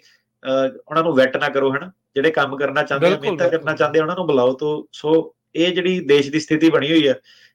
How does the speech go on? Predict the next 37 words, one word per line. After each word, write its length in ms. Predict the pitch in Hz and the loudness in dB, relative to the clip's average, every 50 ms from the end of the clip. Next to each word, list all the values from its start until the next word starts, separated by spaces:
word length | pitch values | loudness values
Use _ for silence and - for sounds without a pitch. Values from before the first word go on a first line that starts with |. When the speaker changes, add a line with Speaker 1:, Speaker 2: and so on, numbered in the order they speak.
| _ _ _ | _ _ _
Speaker 1:
ਤੇ 360 | - 147 147 147 143 143 143 | 2 4 4 6 4 4 2
ਪਹਿਲਾਂ 360 | 143 - - 147 151 170 180 | 0 0 0 2 2 2 2
ਤਾਂ 240 | 175 175 180 175 170 | 2 2 2 2 2
ਬਾਈਡਨ 320 | 160 139 135 135 143 151 | 2 2 0 0 0 -2
ਦੇ 60 | 156 165 | -2 -4
ਹਿਸਾਬ 260 | 160 175 170 165 147 | -2 -2 -2 -2 -2
ਨਾਲ 120 | 151 147 | -6 -6
ਸੀਗਾ 280 | 135 147 139 147 147 147 | -6 -4 -4 -2 -4 -4
ਤੇ, 200 | 147 - 151 147 | -4 -6 -6 -6
ਅਹ, 360 | 139 143 - - - 139 135 | -6 -8 -12 -14 -6 -4 0
ਲੱਗਦਾ 300 | 127 127 123 123 127 135 | 0 2 0 2 2 0
ਸੀਗਾ 140 | 135 143 139 | 0 0 0
ਟਰੰਪ 300 | 139 - 135 135 131 135 | 0 0 -2 -2 0 -2
ਜਿਹੜਾ 160 | 156 156 156 | -2 -2 0
ਜਿੱਤੂਗਾ, 500 | 135 135 135 - 151 143 147 139 - - _ _ _ _ - | 0 -2 -2 -2 -6 -6 -6 -6 -6 -8 _ _ _ _ -8
specially 360 | - - 139 135 - 156 147 | 0 0 0 0 0 -4 -4
ਜਿਹੜੀ 200 | 143 143 143 147 | -4 -2 -2 -2
ਉਹਦੀ, 400 | 151 139 143 147 147 139 135 135 _ - _ _ _ _ 131 | -2 -2 -2 -2 -2 -4 -4 -6 _ -20 _ _ _ _ 0
ਅਹ, 60 | 127 | 2
ਵੀਡੀਓ 300 | 120 127 135 151 160 160 | 2 4 4 6 6 6
ਆਈ 100 | 143 139 | 6 4
ਸੀਗੀ 240 | 131 139 131 135 139 | 2 0 -4 -6 -6
ਫਾਈਟ, 300 | 131 - 127 127 131 131 | -2 0 0 0 0 0
ਫਾਈਟ 280 | - 139 139 135 135 | 0 0 0 0 0
ਜਿਹੜੀ 180 | 131 139 143 160 | -2 -2 -2 0
ਕਰਦਾ 260 | 151 139 117 120 131 | -2 -2 0 0 -2
ਸੀਗਾ, 160 | 127 127 139 | 0 0 0
ਉਹ 40 | 139 | 0
ਬੜਾ 180 | 131 131 135 147 | 2 2 2 2
ਆਈਕੋਨਿਕ 460 | 143 139 135 - 135 131 135 135 - | 2 0 -2 -4 -6 -8 -8 -10 -8
ਜਿਹਾ 160 | 139 147 147 | -6 -4 -4
ਸੀਗਾ 220 | 143 131 127 131 131 | -4 0 0 0 0
ਕਿ 180 | 127 139 143 | 0 -2 -2
ਯਾਰ 160 | 139 139 135 | -2 -2 0
ਇਹ 120 | 143 143 139 | -2 -2 -4
ਤਾਂ 120 | 139 143 | -4 -6
ਹੁਣ, 220 | 139 139 139 139 | -8 -6 -8 -8